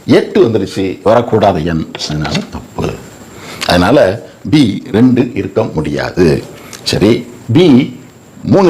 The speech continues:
இருக்கலாமா? பி மூணுன்னு இருந்ததுன்னா சி ரெண்டு இருக்கலாம், மூணு இருக்க முடியாது, நாலு இருக்கலாம். அப்ப நம்ம சிக்கு ரெண்டு போடுவோம்.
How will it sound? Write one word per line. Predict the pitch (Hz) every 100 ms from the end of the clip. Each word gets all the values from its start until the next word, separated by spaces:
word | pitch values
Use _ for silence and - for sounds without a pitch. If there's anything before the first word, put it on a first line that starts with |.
| 135
இருக்கலாமா? | 113 101 117 240 185 - - - - - _ - - - - - - - - - - - - - - - - 143
பி | 247 190 147
மூணுன்னு | 190 185 175 117
இருந்ததுன்னா | 101 85 78 90 101 - - - -
சி | - 226 120 - - - - - 113
ரெண்டு | 135 117
இருக்கலாம், | 95 - 64 78 - - - - - 139
மூணு | 175 143 104
இருக்க | 101 107
முடியாது, | 78 71 71 87 78 64 - - - - - - 120
நாலு | 151 175 135 - - _
இருக்கலாம். | 104 - 143 151 147 - - - -
அப்ப | - 107
நம்ம | 104 - 90 107 - - - - - - - - - - - - -
சிக்கு | 123 - 82 - - - - -
ரெண்டு | 92 92 -
போடுவோம். | - - -